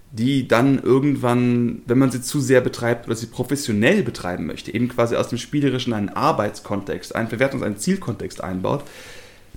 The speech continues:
dass es natürlich genau das eigentlich für alles gibt. Es gibt keine klare Grenze.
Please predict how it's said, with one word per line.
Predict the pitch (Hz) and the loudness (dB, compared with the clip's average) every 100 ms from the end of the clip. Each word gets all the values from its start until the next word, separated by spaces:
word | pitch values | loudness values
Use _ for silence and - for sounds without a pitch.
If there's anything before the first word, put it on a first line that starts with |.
| - | -4
dass | - 135 | 2 2
es | |
natürlich | 151 147 143 | 2 0 2
genau | 143 123 139 | 4 6 6
das | 143 139 | 4 0
eigentlich | 113 131 147 143 135 - - - - - | 0 0 0 -2 -4 -8 -16 -20 -20 -20
für | - - 143 | -8 0 2
alles | 151 185 - | 4 2 -2
gibt. | - - - | -10 -12 -12
Es | |
gibt | - 120 | -12 -10
keine | - 127 123 | -6 -4 -4
klare | - 123 120 120 | -2 -2 -2 -6
Grenze. | - 123 170 - | -4 -4 -2 -6